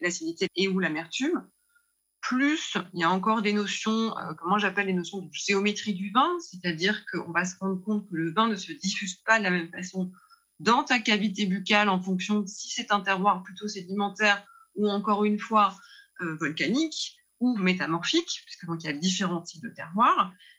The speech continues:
Et ça, c'est assez frappant et c'est assez facile de faire cette distinction. Je vous donne un exemple. Cette semaine, j'ai animé une dégustation pour des particuliers. Ils étaient quinze. C'était une dégustation géosensorielle.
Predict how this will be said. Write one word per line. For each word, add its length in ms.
Et 80
ça, 200
c'est 160
assez 300
frappant 580
et 80
c'est 200
assez 300
facile 720
de 280
faire 220
cette 180
distinction. 680
Je 140
vous 20
donne 160
un 140
exemple. 500
Cette 240
semaine, 520
j'ai 300
animé 360
une 120
dégustation 920
pour 180
des 140
particuliers. 920
Ils 100
étaient 300
quinze. 400
C'était 300
une 100
dégustation 560
géosensorielle. 1040